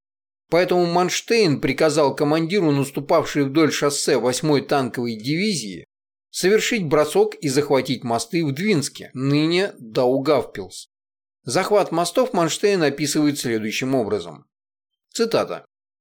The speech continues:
«Двадцать шестого июня утром восьмая танковая дивизия подошла к Двинску. В восемь часов утра, будучи в её штабе,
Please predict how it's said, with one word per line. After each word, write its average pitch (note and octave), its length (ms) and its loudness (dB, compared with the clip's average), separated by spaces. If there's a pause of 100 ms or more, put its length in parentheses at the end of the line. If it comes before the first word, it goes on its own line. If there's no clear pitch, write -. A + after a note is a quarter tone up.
(220)
«Двадцать F#3+ 480 0
шестого F3+ 500 2
июня F3+ 400 2
утром E3 400 2
восьмая D3 460 2
танковая C#3+ 580 2
дивизия C3+ 500 0
подошла B2+ 520 2
к B2 80 -6
Двинску. C#3 560 -4 (560)
В A#2 60 -6
восемь G#3 360 2
часов F3 400 0
утра, F3 320 2
будучи E3 400 -2
в D#3 140 2
её E3 200 4
штабе, D3 560 0